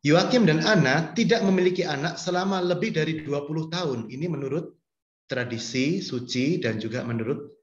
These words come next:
sejumlah kitab apokrif ya. Kita tahu bahwa tidak memiliki keturunan bagi orang Yahudi di zaman itu adalah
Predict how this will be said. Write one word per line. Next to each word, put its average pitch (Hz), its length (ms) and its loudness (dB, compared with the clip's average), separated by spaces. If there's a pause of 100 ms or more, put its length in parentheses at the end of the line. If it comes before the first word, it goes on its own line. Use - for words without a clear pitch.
(380)
sejumlah 120 560 -2
kitab 123 320 -4
apokrif 135 600 0
ya. 98 320 -10 (1080)
Kita 202 300 4
tahu 165 240 6
bahwa 123 400 2
tidak 214 320 4
memiliki 170 400 4
keturunan 165 880 0
bagi 131 240 -4
orang 135 240 -2
Yahudi 135 480 -2
di 117 80 -6
zaman 110 320 -8
itu 160 320 -4
adalah 127 400 -2